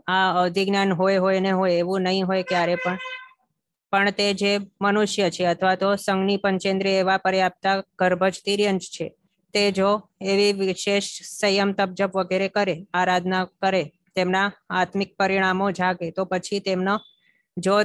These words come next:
તે પ્રમાણેનો અવધિ જ્ઞાનાવર્ણીય કર્મનો ક્ષયોપશમ થાય, તો પછી તેમને અવધિ જ્ઞાન પ્રગટ થઈ શકે છે. એ જ રીતે મનઃપર્ય જ્ઞાન છે, તો મનઃપર્ય જ્ઞાન તે માત્ર ને માત્ર કોના માટે છે, તે આપણે આગળ જોયું હતું.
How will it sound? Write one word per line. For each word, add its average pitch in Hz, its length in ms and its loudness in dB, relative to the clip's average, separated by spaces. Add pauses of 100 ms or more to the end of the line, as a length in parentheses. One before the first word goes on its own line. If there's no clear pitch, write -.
તે 208 80 2 (180)
પ્રમાણેનો 196 640 2
અવધિ 185 220 0
જ્ઞાનાવર્ણીય 190 680 2
કર્મનો 190 440 2
ક્ષયોપશમ 185 720 0 (140)
થાય, 185 260 2
તો 190 100 0
પછી 185 420 -4
તેમને 180 300 -2 (240)
અવધિ 185 380 2
જ્ઞાન 185 220 0 (200)
પ્રગટ 185 400 0
થઈ 196 160 0
શકે 175 320 -4 (120)
છે. 185 120 -4 (2000)
એ 202 140 2
જ 196 60 -4 (100)
રીતે 196 280 0 (360)
મનઃપર્ય 196 560 2
જ્ઞાન 190 320 0
છે, 196 180 -4 (460)
તો 190 80 -2
મનઃપર્ય 190 640 2
જ્ઞાન 196 340 0 (160)
તે 202 80 -2 (100)
માત્ર 185 300 0
ને 196 140 0
માત્ર 190 240 0
કોના 202 320 0
માટે 190 260 -2
છે, 190 180 -4
તે 185 60 0
આપણે 185 260 0
આગળ 180 320 0
જોયું 180 260 2
હતું. 165 180 -6